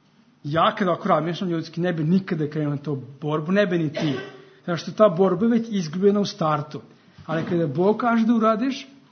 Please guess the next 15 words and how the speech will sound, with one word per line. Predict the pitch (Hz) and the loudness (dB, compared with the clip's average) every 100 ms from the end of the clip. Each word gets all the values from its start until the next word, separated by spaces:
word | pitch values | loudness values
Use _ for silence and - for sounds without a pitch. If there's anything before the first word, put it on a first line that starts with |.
| _ - - | _ -20 -12
kada | 165 196 | 0 2
On | 208 | 2
kaže, | 220 190 | 2 0
„Bit | 160 190 | -2 -4
ću | 143 | -8
s | - | -2
tobom”, | 170 175 131 143 190 - _ _ | 0 0 -2 -6 -8 -14 _ _
kada | - 175 | -6 0
On | 196 | 0
kaže, | 214 208 190 | 2 2 2
„On | 185 208 | 0 -2
će | 170 | -2
da | |
da | 160 156 | -2 -2
pobedu”, | 160 147 131 139 180 | 0 -4 -2 -2 -2